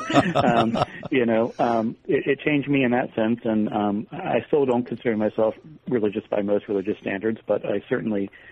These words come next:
rethought the way I saw religion, and, um, and I rethought the way I saw McDonald's, and, and in both cases it was because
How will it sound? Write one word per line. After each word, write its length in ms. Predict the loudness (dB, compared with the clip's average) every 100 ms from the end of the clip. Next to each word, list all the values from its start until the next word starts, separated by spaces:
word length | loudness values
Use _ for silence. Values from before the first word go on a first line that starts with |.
| -20 -4
rethought 480 | -2 0 0 -2 0
the 80 | 0
way 200 | 2 0
I 160 | -2
saw 240 | -2 0 0
religion, 540 | -2 -4 -4 -4 -6
and, 420 | -6 -6 -8 -10
um, 300 | -10 -10 -12 -18 -20 -20 -20 -8
and 260 | -2 -2 -2
I 160 | -2 -2
rethought 360 | 0 -2 0
the 80 | 0
way 180 | 2 2
I 120 | 0
saw 140 | -4
McDonald's, 520 | -4 -2 0 0 0 0
and, 280 | -2 -2
and 120 | -2 -2
in 100 | 2
both 260 | 0 0
cases 500 | 0 0 0 -6 -6
it 80 | -4
was 140 | -6 -4
because 380 | -4 0 0